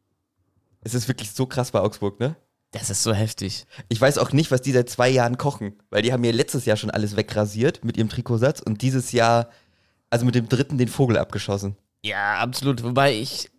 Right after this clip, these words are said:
Speaker 2: also da kommen wir später zu, aber ja, ja, die, so was sie da, also Augsburg in Zusammenarbeit mit Misono gemacht hat, ist schon stark.
Speaker 1: Extrem stark.
Speaker 2: Ist nur die Frage,
Speaker 1: Hm.
Speaker 2: können sie die Performance des Designs der Trikots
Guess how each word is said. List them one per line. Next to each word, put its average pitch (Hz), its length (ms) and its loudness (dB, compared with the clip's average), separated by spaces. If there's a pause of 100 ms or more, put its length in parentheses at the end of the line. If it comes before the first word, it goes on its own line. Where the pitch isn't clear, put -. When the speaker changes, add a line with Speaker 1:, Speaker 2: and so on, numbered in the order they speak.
(100)
Speaker 2:
also 135 140 -2
da 127 160 0
kommen 143 260 -4
wir 135 80 0
später 156 320 -4
zu, 269 340 -6 (120)
aber 123 400 2 (120)
ja, 85 120 0 (120)
ja, 117 200 -6
die, 107 160 -8 (100)
so 113 140 -12
was 123 140 -4
sie 135 40 -8
da, 117 140 0 (160)
also 107 220 -6 (560)
Augsburg 131 640 -2
in 92 100 -8
Zusammenarbeit 113 560 -2
mit - 200 -12
Misono 120 400 -2
gemacht 113 340 -4
hat, - 240 -6 (260)
ist - 120 -6
schon - 200 -6
stark. - 520 -8 (520)
Speaker 1:
Extrem 110 960 -4
stark. - 420 -6 (220)
Speaker 2:
Ist 127 140 -4
nur 135 80 -2
die 127 100 0
Frage, 123 420 0
Speaker 1:
Hm. 185 120 -14
Speaker 2:
können 135 200 -4
sie 147 80 -8
die 147 60 -6
Performance 143 640 -8
des 143 220 -8
Designs 127 680 -2
der 143 120 -6
Trikots 151 580 -6